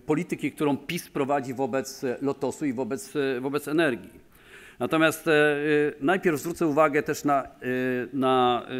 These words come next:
y, na te aspekty związane z oze. Łączna moc, moc farm wiatrowych na Pomorzu to ponad jeden koma jeden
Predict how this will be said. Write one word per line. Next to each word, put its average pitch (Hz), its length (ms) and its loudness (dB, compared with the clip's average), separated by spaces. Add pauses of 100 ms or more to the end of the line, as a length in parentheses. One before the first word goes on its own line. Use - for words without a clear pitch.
(140)
y, 120 40 -2
na 123 120 0
te 127 140 0
aspekty 131 440 -4
związane 117 400 0
z 113 80 -12
oze. 95 340 -12 (400)
Łączna 190 360 2
moc, 170 280 2 (280)
moc 170 260 2
farm 165 320 6
wiatrowych 180 480 2
na 165 80 4
Pomorzu 151 420 -2
to 147 140 -2
ponad 156 480 2 (440)
jeden 165 640 2 (160)
koma 135 260 4
jeden 131 460 2